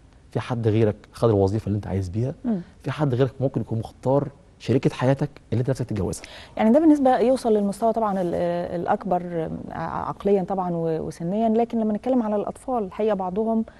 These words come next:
Speaker 2: آه، وللأسف كتير منهم فرضت ال-، الظروف الأخيرة وحالة ال-، آه، يعني الإغلاق وتوقف الأنشطة ل-، لشهور بسبب جائحة كورونا،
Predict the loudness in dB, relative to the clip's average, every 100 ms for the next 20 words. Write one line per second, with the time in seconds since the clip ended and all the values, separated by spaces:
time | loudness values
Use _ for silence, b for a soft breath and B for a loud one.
0 | B B -4 -2 4 6 6 6 -2 -8
1 | -4 -2 0 -2 -4 -4 -2 -2 -2 -4
2 | -4 -4 -6 -4 -2 -2 -2 -4 -4 0
3 | 2 0 -2 -4 -4 -2 -2 -4 -4 -4
4 | -6 -10 B B -12 -8 -4 -4 -4 -6
5 | -8 -8 -6 -2 -2 -2 -6 -2 -2 -4
6 | -6 -8 -8 -8 -6 -4 -2 -2 -4 -6
7 | -6 -6 -6 -4 2 2 0 -8 -8 -4
8 | -4 -6 -10 -8 -8 -10 -12 -6 -2 -2